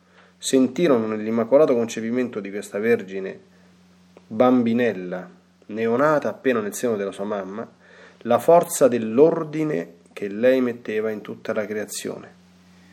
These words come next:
Con la mia volontà si affratellava con tutti, si abbracciava con tutti, amava tutto e tutti la sospiravano, l'amavano e si sentivano onorati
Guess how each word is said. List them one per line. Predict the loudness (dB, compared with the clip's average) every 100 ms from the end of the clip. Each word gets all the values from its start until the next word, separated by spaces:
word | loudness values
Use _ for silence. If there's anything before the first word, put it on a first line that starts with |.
| -20 -20 -20 -20 -20 -20 -4
Con | 2 6
la |
mia | 10 10
volontà | 10 8 6 6 6 6 2
si | -2
affratellava | -2 0 0 2 2 2 0
con | -2 -8
tutti, | -14 -14 -16 -8
si | -8
abbracciava | -6 -8 -2 0 0 -2
con | -8 -10
tutti, | -12 -14 -8
amava | -8 -6 -4 -4
tutto | -4 -10 -10 _ -8 -4 -4 -6
e | -16 -18 -12
tutti | -10 -10 -12 0 4
la | 4
sospiravano, | 4 -10 -4 0 0 -2 -8 -8
l'amavano | -6 -2 0 0 -2
e |
si | -8
sentivano | -10 -10 -8 -6 -6 -6
onorati | -6 -2 -2 -4 -10